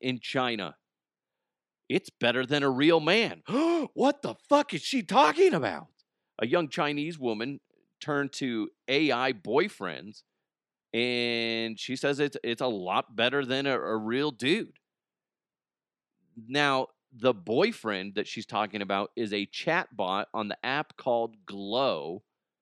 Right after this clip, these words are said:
an artificial intelligence platform created by Shanghai startup Minimax that is part of a blossoming industry in China offering friendly, even romantic human-robot relations.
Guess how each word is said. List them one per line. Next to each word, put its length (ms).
an 120
artificial 680
intelligence 760
platform 600
created 560
by 180
Shanghai 800
startup 580
Minimax 880
that 100
is 100
part 320
of 140
a 200
blossoming 1040
industry 540
in 100
China 440
offering 560
friendly, 500
even 280
romantic 800
human-robot 1200
relations. 880